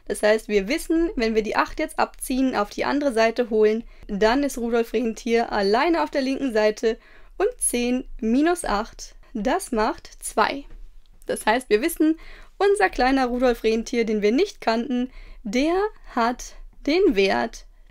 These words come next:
zwei. Und ihr seht, so kann man Gleichungssysteme aus der Mathematik auch in hübsche Geschichten verpacken.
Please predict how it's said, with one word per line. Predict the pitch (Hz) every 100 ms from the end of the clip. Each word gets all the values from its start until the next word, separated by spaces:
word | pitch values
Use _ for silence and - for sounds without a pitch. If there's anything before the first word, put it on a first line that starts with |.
| -
zwei. | - - 190 190 233 - - - - - - -
Und | - 214
ihr | 208
seht, | 196 294 370 494
so | - 214 240
kann | - 302
man | 330 277
Gleichungssysteme | 254 269 - 302 247 208 208 - 214 196 -
aus | - 339 -
der | 349
Mathematik | 262 269 277 262 233 214 - -
auch | 254 415 -
in | 262 240
hübsche | 330 381 - 339
Geschichten | 294 320 - 254 - 220
verpacken. | - - - -